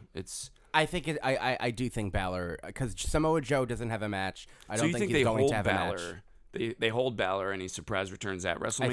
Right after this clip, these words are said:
Speaker 2: think so, yeah.
Speaker 1: Okay.
Speaker 2: I think that helps elevate the segment, and I think it helps make up for the fact that Triple H and Rollins aren't having an actual match. I think that's how you kinda, like, make up for that.
Speaker 1: Yeah. Yeah, so it's just an extremely unfortunate situation.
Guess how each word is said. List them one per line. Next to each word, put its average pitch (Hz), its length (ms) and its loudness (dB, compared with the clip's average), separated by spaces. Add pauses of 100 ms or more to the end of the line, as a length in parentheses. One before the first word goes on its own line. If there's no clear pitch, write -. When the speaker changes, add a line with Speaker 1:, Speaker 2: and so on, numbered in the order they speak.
Speaker 2:
think 131 180 0
so, 80 240 -4
yeah. 90 160 -2
Speaker 1:
Okay. 65 240 -6
Speaker 2:
I 104 60 -4
think 120 180 -4
that 107 100 -4
helps 104 220 -2
elevate 95 360 -4
the 92 60 -14
segment, 95 400 -6
and 95 80 -6
I 92 60 -6
think 92 200 -10
it 90 80 -6
helps 95 220 -2
make 92 240 -2
up 87 180 -4
for 90 160 -8
the 85 100 -10
fact 87 340 -8
that 82 320 -6 (380)
Triple 107 300 0
H 98 140 -6
and 98 100 -8
Rollins 92 360 -2 (100)
aren't 92 260 -4
having 85 300 -6
an 82 80 -6
actual - 300 -8
match. - 440 -10 (440)
I 92 60 -10
think 92 240 -6
that's 90 220 -6
how 95 80 -6
you 87 160 -8
kinda, 82 260 -4
like, 85 140 -8
make 82 180 -6
up 76 140 -8
for - 100 -10
that. 58 220 -10 (260)
Speaker 1:
Yeah. 95 340 0 (1600)
Yeah, 95 240 -4
so 117 320 -2
it's - 720 -4 (240)
just 160 380 2
an 120 120 0
extremely 110 800 -2
unfortunate 85 600 -6
situation. 73 720 -6